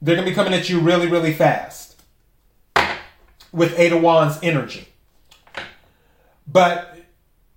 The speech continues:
it's not, and also I just heard that you, you're gonna be making some fast moves too, where you sort of going back to the Knight of Wands energy.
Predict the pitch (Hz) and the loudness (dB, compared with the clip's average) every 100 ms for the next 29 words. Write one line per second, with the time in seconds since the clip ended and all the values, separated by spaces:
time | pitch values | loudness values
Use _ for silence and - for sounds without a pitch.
0 | - 202 - 175 202 233 233 - - - | -10 -8 -4 -2 0 0 -4 -8 -18 -18
1 | _ _ _ _ _ _ _ _ _ _ | _ _ _ _ _ _ _ _ _ _
2 | _ _ _ _ 190 208 220 208 185 160 | _ _ _ _ -2 0 2 4 4 2
3 | 170 190 180 165 147 147 180 196 - 147 | 0 2 2 0 -2 0 0 -2 -4 0
4 | 196 240 220 185 185 185 170 160 160 151 | 4 4 2 0 -2 -2 -2 -2 -2 2
5 | 170 165 151 165 170 147 120 - - 147 | 2 4 0 0 4 4 2 -6 -4 -4
6 | - - _ _ _ - - 165 185 175 | -4 -16 _ _ _ -20 -2 2 4 4
7 | 156 147 147 - _ _ _ _ - 190 | 4 2 -2 -16 _ _ _ _ -20 -10
8 | 151 175 247 269 220 165 202 254 226 214 | -4 0 2 4 4 4 2 4 4 2
9 | 214 196 165 156 160 175 185 190 196 196 | 0 0 2 2 2 0 -2 0 0 -2
10 | 160 196 196 196 170 196 190 196 | -6 -6 -4 -4 -6 -10 -12 -18